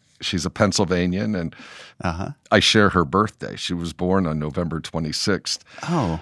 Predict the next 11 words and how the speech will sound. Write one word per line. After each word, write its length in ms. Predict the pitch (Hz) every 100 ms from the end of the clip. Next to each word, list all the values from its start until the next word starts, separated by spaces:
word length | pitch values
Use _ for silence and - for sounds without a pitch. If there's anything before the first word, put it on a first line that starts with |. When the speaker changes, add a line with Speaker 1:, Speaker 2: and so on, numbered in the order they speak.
| - -
Speaker 1:
Well, 100 | 73
of 120 | -
course, 180 | - 82
she 140 | -
was 160 | 101 78
born 160 | 87 78
in 120 | 78
eighteen 400 | 90 90 - 80
fifty-eight, 640 | - 80 - 78 90 80 -
but, 160 | 90 85 - - - - - -
um, 440 | 90 85 82